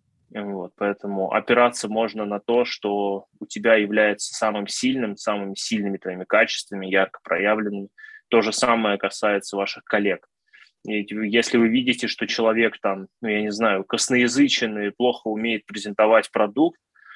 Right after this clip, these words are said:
ну, наверное, не надо его заставлять это делать, он будет <laughs> делать это хуже, чем тот, кто в продукте плохо понимает, но хорошо презентует. И, соответственно, первого нужно попросить научить второго.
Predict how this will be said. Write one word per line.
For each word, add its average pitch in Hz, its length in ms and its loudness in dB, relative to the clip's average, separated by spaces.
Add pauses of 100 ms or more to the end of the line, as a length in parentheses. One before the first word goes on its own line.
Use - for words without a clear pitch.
(180)
ну, 113 140 0
наверное, 117 480 2
не 107 100 -4
надо 107 280 -2
его 104 320 -2
заставлять 101 580 -2
это 98 140 -6
делать, 113 420 2
он 104 160 -6
будет 110 240 -10
<laughs> - 300 -6
делать 113 400 2
это 107 140 -2
хуже, 135 360 4
чем 104 340 -2 (560)
тот, 123 220 6
кто 107 540 0 (340)
в - 200 -18
продукте 117 460 -2
плохо 120 300 2
понимает, 120 600 2
но 110 120 -2
хорошо 120 460 -2
презентует. 107 680 -4 (640)
И, 107 160 -2
соответственно, 104 880 0 (320)
первого 117 380 4
нужно 107 280 -6
попросить 107 560 -4
научить 104 380 -4
второго. 98 500 -2